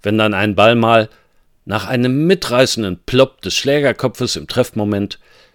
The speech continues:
schön weit fliegt. Und das kann das manchmal gerade zu Beginn doch etwas ermüdende Training auf der Range etwas auflockern. Es hilft, die gute Laune zu behalten. Der zweite Punkt dreht sich ums Material.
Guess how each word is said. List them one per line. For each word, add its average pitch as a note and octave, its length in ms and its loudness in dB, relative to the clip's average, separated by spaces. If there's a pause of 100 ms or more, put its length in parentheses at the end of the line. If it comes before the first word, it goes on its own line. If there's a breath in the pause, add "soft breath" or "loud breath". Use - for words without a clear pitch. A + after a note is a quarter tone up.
schön C3+ 720 2
weit E2 360 -2
fliegt. - 680 -12 (640)
Und - 240 -4
das F3 300 2
kann D3 180 0
das C#3 220 2
manchmal C3+ 420 -4
gerade A#2 380 2
zu A2 240 -6
Beginn C3 500 0 (220)
doch D#3+ 220 0
etwas C#3 420 -4
ermüdende A2 600 0
Training A#2 420 0
auf F#2+ 160 -4
der E2 180 -4
Range G2 340 -4 (300)
etwas - 360 -8
auflockern. - 600 -12 (1000 soft breath)
Es - 180 -8
hilft, D#3 460 0 (220)
die D3+ 60 -8
gute C#3 260 -4
Laune G2 400 -2
zu F2+ 160 -10
behalten. C#2+ 460 -16 (1700 loud breath)
Der D3 120 2
zweite F#3+ 340 2
Punkt D3+ 280 0
dreht B2+ 180 2
sich B2 100 -2
ums A#2 220 -4
Material. F2 680 -2